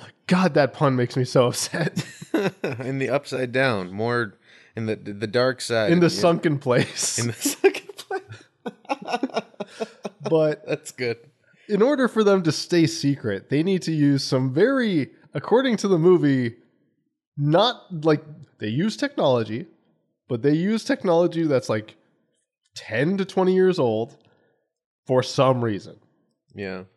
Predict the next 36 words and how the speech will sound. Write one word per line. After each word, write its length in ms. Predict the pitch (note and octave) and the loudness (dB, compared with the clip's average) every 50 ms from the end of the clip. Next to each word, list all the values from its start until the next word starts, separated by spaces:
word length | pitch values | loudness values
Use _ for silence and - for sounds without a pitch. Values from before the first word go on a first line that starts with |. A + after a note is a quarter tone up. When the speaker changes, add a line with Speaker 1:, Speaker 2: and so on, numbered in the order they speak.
| _ _ _ | _ _ _
Speaker 1:
And 180 | - B2 A#2+ A2+ | -6 -4 -2 0
they 140 | B2 B2+ | 2 2
Speaker 2:
Yeah. 80 | G#2+ G2+ | 2 2
Speaker 1:
imply 480 | - - - G3 G#3+ A#3+ B3+ B3+ B3 A3 | 0 -2 -4 -4 -4 -2 -2 -2 -2 0
that 180 | F3 E3+ D3 C3 | 2 2 2 2
it's, 180 | C3+ C3 - - | 0 0 -2 -4
like, 160 | - - - | -4 -4 -4
more 180 | A#2+ B2 C3 | -4 -4 -4
secure. 420 | C3+ - - B2+ - - A2+ G#2+ G#2 - | -4 -6 -10 -12 -8 -6 -6 -6 -6 -6
And 120 | - A#2 A#2+ | -8 -4 -2
I'm 140 | D#3+ A3 A#3+ | -2 0 2
gonna 200 | A3 F3 C#3 A#2 | 2 2 2 2
run 240 | G#2+ A2+ C3 D3+ | 2 2 0 2
you 100 | E3 E3 | 2 0
through 260 | D3+ - - D3+ C#3 A#2+ | -2 -2 -4 -2 0 0
all 160 | G2+ G2 F#2+ | 0 0 -2
of 60 | F#2 | -4
them, 200 | G2 F#2+ G2 G#2+ - _ _ _ _ _ _ _ | -8 -10 -12 -14 -18 _ _ _ _ _ _ _
from 300 | A2+ G#2+ A2 A2 G#2+ G#2+ - C#3+ | -6 -6 -6 -6 -8 -12 -12 -2
what 120 | B2+ C3 C3+ | 0 2 4
I 100 | C3 C3 | 4 2
think 240 | F3 - D3 C3+ C#3+ | 0 -2 -2 -2 -2
is, 180 | C3+ B2 A2+ | -2 -2 -2
like, 340 | B2+ B2 A#2 A2+ G#2+ - - F#2+ _ _ _ | 0 0 0 -2 -4 -8 -16 -20 _ _ _
the 80 | - B2 | -6 -2
most 260 | A2+ B2 C3+ C#3+ C#3 - | 0 2 0 0 -2 -6
forgivable 600 | F3 D3+ C#3+ D3+ D#3 C#3+ C#3+ C3+ C#3+ C#3+ D3 C#3+ C#3+ - | -8 -6 -4 -4 -6 -6 -8 -6 -4 -4 -4 -6 -8 -8
to 120 | C3 A#2+ A2 | -8 -8 -6
why 280 | G2+ G2+ G2+ G#2 A2 | -4 -2 -2 -2 -2
did 120 | A2+ A#2 A2+ | -2 -4 -6
we 80 | A2+ G#2 | -6 -8
do 180 | F#2+ G#2+ G2 F#2 | -6 -8 -8 -10
this. 360 | - - - - - - - _ _ _ _ _ _ _ _ _ _ _ _ _ _ _ _ _ _ _ _ _ _ _ _ _ _ _ _ _ _ _ - | -12 -16 -18 -20 -20 -20 -20 _ _ _ _ _ _ _ _ _ _ _ _ _ _ _ _ _ _ _ _ _ _ _ _ _ _ _ _ _ _ _ -10
You 120 | - A#2+ A#2 | -6 -4 -2
ready, 400 | A2+ A#2+ A#2+ C3 C3 B2 B2 C3 - _ _ _ _ _ _ _ - | 0 0 0 0 -2 -4 -6 -12 -16 _ _ _ _ _ _ _ -8
my 80 | A#2 | -6